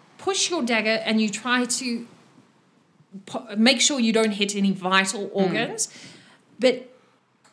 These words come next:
Speaker 1: as your dagger passes through, it starts to glow
Speaker 2: Mm.
Speaker 1: where it hits, and a light starts to seep from that, almost as if it were blood.
Speaker 2: Mm-hmm.
Speaker 1: And then you start to see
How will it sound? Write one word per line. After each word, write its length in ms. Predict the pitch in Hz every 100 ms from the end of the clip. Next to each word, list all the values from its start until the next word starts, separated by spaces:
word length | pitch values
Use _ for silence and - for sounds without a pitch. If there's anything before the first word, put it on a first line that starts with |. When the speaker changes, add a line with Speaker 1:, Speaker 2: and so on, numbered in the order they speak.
| -
Speaker 1:
as 240 | 269 302
your 120 | 349
dagger 300 | 240 233 240
passes 540 | 240 - 220 208 233 -
through, 380 | - 254 214 -
it 140 | 202
starts 380 | - - 240 -
to 100 | - 208 -
glow 520 | 202 196 185 185 349 539 539 - -
Speaker 2:
Mm. 340 | 170 170 220
Speaker 1:
where 160 | 214 202
it 80 | 202 -
hits, 420 | 131 - - - - _ - - - _ _ _ _ _
and 540 | 220 226 220 214 208 - - _ - - - -
a 40 | 233
light 480 | 240 214 190 233 -
starts 380 | - 226 220 -
to 120 | 220
seep 520 | - - - 214 202
from 200 | - 196
that, 140 | 175 175
almost 340 | 262 320 311 262
as 120 | 220
if 140 | 220
it 80 | 311
were 120 | 262 269
blood. 480 | 240 247 339 440 - _ 214
Speaker 2:
Mm-hmm. 420 | 202 196 196 190
Speaker 1:
And 120 | 202
then 140 | 214 226
you 60 | 233
start 320 | - 220 214
to 80 | 220
see 360 | - 208 202